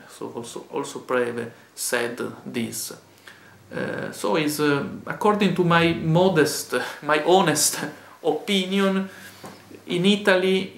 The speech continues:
in the last century we had three great, uh, Marxist, uh, thinkers. And they were Antonio Gramsci,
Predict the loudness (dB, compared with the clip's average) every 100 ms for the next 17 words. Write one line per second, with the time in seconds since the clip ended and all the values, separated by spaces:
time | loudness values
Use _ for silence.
0 | -12 -6 2 4 4 0 -10 -20 -20 _
1 | 0 0 0 0 2 2 0 0 2 2
2 | 4 4 4 2 -4 -6 -10 2 2 4
3 | 0 -8 -6 2 2 2 0 -2 -2 -4
4 | -14 -20 -20 -20 _ _ -20 -16 0 2
5 | 4 0 -6 -6 -6 -4 -2 -4 -4 -16
6 | _ _ -6 -6 -6 -10 -10 -10 -12 -14
7 | _ _ _ -20 -20 _ _ _ -20 -10
8 | -4 2 4 6 6 6 4 2 -2 2
9 | 2 2 4 2 2 -4 -6 -8